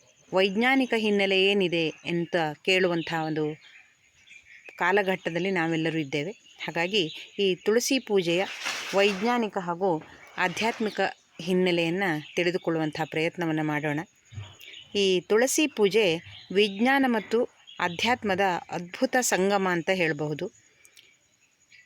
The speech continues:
ಈ ತುಳಸಿ ಪೂಜೆಯನ್ನು ಮಾಡೋದು ಮೂಢನಂಬಿಕೆ ಎನ್ನುವಂಥದ್ದು ಅನೇಕರ ಅಭಿಪ್ರಾಯ. ಯಾಕೆಂದರೆ ಪರಿಸರದಲ್ಲಿ ಅನೇಕ ಗಿಡಗಳಿರುತ್ತವೆ,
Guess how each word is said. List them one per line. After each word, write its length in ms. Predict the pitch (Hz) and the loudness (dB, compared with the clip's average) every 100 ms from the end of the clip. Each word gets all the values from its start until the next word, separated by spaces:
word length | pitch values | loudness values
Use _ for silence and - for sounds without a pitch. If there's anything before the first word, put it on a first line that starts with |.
| - - - | -20 -20 -8
ಈ 120 | 208 | -4
ತುಳಸಿ 440 | 196 220 247 - 294 | 0 2 4 4 0
ಪೂಜೆಯನ್ನು 540 | - 247 220 214 202 | 2 2 4 4 2
ಮಾಡೋದು 600 | 196 180 180 196 196 165 - - - | 2 2 4 4 2 0 -10 -20 -4
ಮೂಢನಂಬಿಕೆ 880 | 214 277 277 254 202 185 185 175 170 185 - - - | 2 4 4 4 2 0 2 2 2 -2 -16 -16 -4
ಎನ್ನುವಂಥದ್ದು 720 | 180 175 170 165 175 208 156 - | 2 2 2 0 0 2 0 -4
ಅನೇಕರ 420 | 165 175 175 170 156 | -2 0 0 0 0
ಅಭಿಪ್ರಾಯ. 600 | 147 165 - 160 147 151 - - - - - - - 185 | 0 -2 -2 0 2 0 -4 -14 -20 -20 -20 -20 -6 -2
ಯಾಕೆಂದರೆ 680 | 170 170 175 214 165 - _ - - | 0 0 0 0 -2 -6 _ -8 0
ಪರಿಸರದಲ್ಲಿ 720 | 240 240 220 190 196 226 170 | 2 2 0 2 2 2 0
ಅನೇಕ 500 | - 196 214 285 277 | 0 0 2 2 2
ಗಿಡಗಳಿರುತ್ತವೆ, 880 | 208 196 202 202 190 170 - 170 247 | 2 4 4 4 2 0 -2 -2 -2